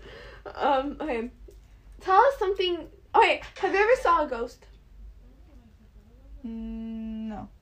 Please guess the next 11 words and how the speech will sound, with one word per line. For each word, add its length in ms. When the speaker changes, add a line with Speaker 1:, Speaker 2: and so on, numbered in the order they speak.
Speaker 1:
No. 300
Speaker 2:
Have 160
you? 140
Speaker 1:
No. 140
Speaker 2:
Well, 80
Speaker 1:
But 120
Speaker 2:
that 80
Speaker 1:
there's 180
Speaker 2:
conversation 380
ended 240
quickly. 360